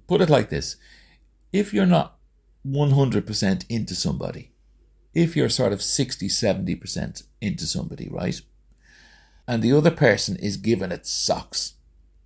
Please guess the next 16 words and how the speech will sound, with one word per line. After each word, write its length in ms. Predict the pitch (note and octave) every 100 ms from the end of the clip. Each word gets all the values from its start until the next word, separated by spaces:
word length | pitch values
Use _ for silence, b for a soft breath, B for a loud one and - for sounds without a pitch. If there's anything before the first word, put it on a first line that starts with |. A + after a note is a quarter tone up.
| _ _ _
absolutely 600 | D#3+ E3 - C3 E2 D2+
letting 420 | F#2 A#2 F3 C3+ A2
you 160 | A2
know 300 | G2+ F2 E2
that 220 | - D#2
they're 260 | - G2 A2+
into 260 | F#2 - F2
you 280 | D2+ D2 - _ - - - - - - -
every 340 | A#2 F#2 F#2
hour 160 | F2 E2
of 100 | E2+
every 240 | E2 C#2+
day, 280 | - - - - _ B B B -
right? 260 | E2 F#2 - B
There's 180 | F#2+ F#2
no, 220 | G2 F#2+